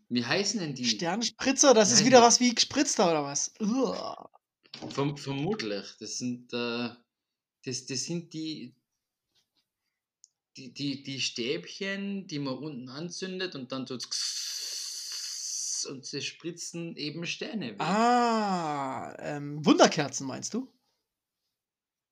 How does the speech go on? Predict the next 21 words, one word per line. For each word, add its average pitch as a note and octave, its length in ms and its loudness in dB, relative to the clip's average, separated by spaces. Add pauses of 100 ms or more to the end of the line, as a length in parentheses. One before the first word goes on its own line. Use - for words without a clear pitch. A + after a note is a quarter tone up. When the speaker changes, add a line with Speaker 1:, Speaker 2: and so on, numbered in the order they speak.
(280)
Speaker 1:
Heißen D3+ 300 -6
die D3+ 160 -14
Wunder-, D3 300 -12
ja, A2+ 200 -6
tatsächlich. C3 580 -8 (240)
Speaker 2:
<laughs> - 800 8 (120)
Speaker 1:
Ich - 160 -10
habe C#3 140 -2
jetzt B2+ 220 -8
noch C3 100 -2
mal B2 320 -2 (160)
Speaker 2:
Du F#3 100 6
hast G#3+ 280 8
Sternenspritzer C4+ 1040 8
Speaker 1:
Aber G#3+ 80 6
Speaker 2:
eingegeben G#3+ 420 2
und G#3 60 2
da G3+ 100 4
kamen G3 220 0
Wunderkerzen D#3 520 -2
raus. C#3+ 300 -10